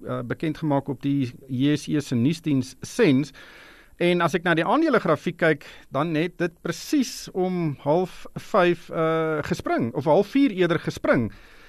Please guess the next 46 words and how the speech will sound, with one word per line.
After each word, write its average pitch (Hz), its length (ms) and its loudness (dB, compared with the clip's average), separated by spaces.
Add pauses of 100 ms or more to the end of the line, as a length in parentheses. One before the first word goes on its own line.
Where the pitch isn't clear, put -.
(140)
Eh, 151 200 0
skerp 285 320 0
gespring, 156 560 -4 (140)
en 165 180 -4
dis 170 140 -4
in 196 80 -2
reaksie 202 360 -2
op 190 60 -6
die 202 80 0
resultate, 185 500 -2
en 156 80 0
weer 262 160 -4
eens, 143 180 -2
daar 151 180 0
is - 120 -2
'n 202 40 0
reaksie 190 400 -2
gewees, 180 540 -2 (100)
eh, 139 280 -4
wat 143 180 -10
mens 190 160 -8
nie 262 100 -8
altyd 208 320 -2
sien 208 180 -2
nie. 202 180 0 (460)
Ehm, 185 360 2
maar 196 280 6 (380)
dis 151 160 -6
'n 190 60 0
belangrike 214 380 4
maatskappy 214 440 0
vir 196 100 -2
Suid-Afrika. 202 560 -2
Mens 180 180 -6
kan 190 340 -6
inlees 190 760 -2
oor 180 420 0 (300)
die 170 120 -4
gebruikers, 180 680 -2
ehm, 156 320 2
gedrag 139 560 2
as 170 180 -6
mens 165 220 -6
sien 170 140 -6
dat, 151 220 -6
eh, 147 340 -2